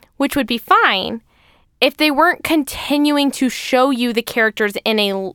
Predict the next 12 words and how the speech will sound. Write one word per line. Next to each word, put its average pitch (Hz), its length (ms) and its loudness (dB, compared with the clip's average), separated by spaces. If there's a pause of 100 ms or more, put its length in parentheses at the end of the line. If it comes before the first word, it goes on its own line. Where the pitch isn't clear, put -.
(680)
in 233 120 2
a 208 100 2
lineup 214 580 4 (100)
format. 196 720 -2 (440)
So 226 520 2 (680)
after 269 320 4
they 247 120 2
show 247 140 0
you 226 220 0
Blanka 220 360 0
and 208 220 2
introduce 285 680 -2